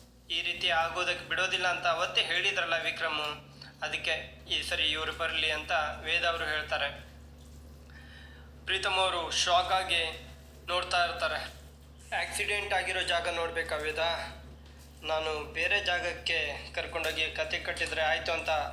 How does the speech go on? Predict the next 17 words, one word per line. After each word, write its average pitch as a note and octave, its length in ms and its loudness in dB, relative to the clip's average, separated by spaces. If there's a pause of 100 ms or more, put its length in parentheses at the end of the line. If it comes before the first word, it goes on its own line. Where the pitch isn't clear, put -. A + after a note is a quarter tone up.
(400)
ಕಾರಲ್ಲಿ G3 420 4 (240)
ಪ್ರೀತಮ್ F#3+ 440 0 (220)
ಹೋಗುವಾಗ F3 560 2 (960)
ಯೋಚನೆ F3+ 360 2
ಮಾಡ್ತಾ E3+ 440 2
ಇರ್ತಾರೆ, D#3+ 320 -2
ಮನ್ಸಲ್ಲಿ F3 420 0
ಯೋಚನೆ F3 300 2
ಮಾಡ್ತಾ D#3 320 0
ಇರ್ತಾರೆ. C#3+ 340 -2 (560)
"ನಿನಗೆ D3+ 280 0
ಆ D3 140 2
ಜಾಗ D#3+ 380 2
ನೋಡಿದ್ರೂ E3+ 540 2 (720)
ಯಾವ D#3+ 260 4
ನೆನಪು E3 380 0
ಬರಲ್ಲ, D#3 360 0